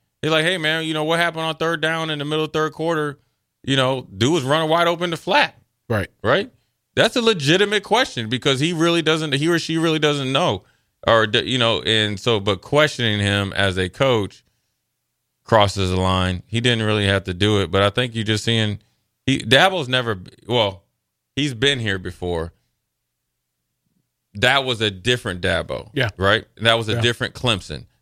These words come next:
Speaker 1: That was a different college football. He's never been at this point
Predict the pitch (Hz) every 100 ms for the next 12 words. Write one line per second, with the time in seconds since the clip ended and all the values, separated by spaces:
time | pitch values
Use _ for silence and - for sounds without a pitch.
0 | - 110 120 110 87 117 117 92 117 107
1 | - 123 98 76 - _ _ _ - 165
2 | 226 180 139 139 127 123 95 117 117 110
3 | _ _ _ - 92 87 117 127 - -
4 | 120 113